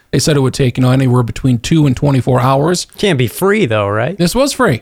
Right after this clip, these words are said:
Speaker 2: That's
Speaker 1: This was
Speaker 2: crazy.
Speaker 1: free.
Speaker 2: That's
Speaker 1: That is
Speaker 2: crazy.
Speaker 1: crazy. So that was very exciting. Maybe we can utilize that for, for blog posts and take our words we've already said and have them in written form somehow. So, uh, for the, uh, for the hearing impaired.
Speaker 2: Yeah.
Speaker 1: Gotta get that market,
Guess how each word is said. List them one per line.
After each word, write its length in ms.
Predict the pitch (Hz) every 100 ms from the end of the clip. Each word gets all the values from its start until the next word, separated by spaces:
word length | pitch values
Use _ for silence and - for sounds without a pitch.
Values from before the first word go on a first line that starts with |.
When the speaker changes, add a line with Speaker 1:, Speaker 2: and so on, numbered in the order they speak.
| _
Speaker 2:
That's 240 | - 107 -
Speaker 1:
This 20 |
was 100 | 214
Speaker 2:
crazy. 400 | 110 233 135 92
Speaker 1:
free. 60 | 98
Speaker 2:
That's 160 | 147 190
Speaker 1:
That 40 |
is 80 | 214
Speaker 2:
crazy. 400 | 202 202 190 113
Speaker 1:
crazy. 60 | -
So 160 | - 127
that 160 | 135 165
was 100 | 143
very 240 | 156 143
exciting. 340 | 123 151 151
Maybe 240 | 143 131 131
we 80 | 127
can 140 | 123
utilize 460 | 131 143 131 131 120
that 180 | 127
for, 240 | - 127 117 - - - _
for 160 | - 143
blog 580 | 127 139 165 170 151 -
posts 460 | 170 160 170 -
and 120 | 131 123
take 240 | 151 139
our 120 | 131
words 360 | 123 143 156 135
we've 140 | 127
already 300 | 131 131 120
said 560 | - - 185 135 117 113 - - - - -
and 80 |
have 180 | 127 127
them 180 | 123 123
in 120 | 117
written 200 | 123 127
form 440 | 113 127 123 113 - - - -
somehow. 460 | - 190 127 110 - -
So, 300 | - 139 - - - - - -
uh, 120 | - 131
for 200 | 190 180
the, 240 | 175 165
uh, 40 |
for 100 | 151
the 80 | 175
hearing 320 | 160 220 196
impaired. 420 | 151 123 143 110 - - - - -
Speaker 2:
Yeah. 220 | 139 113 - - -
Speaker 1:
Gotta 140 | 151 131
get 160 | 147
that 160 | 147 135
market, 420 | 143 151 -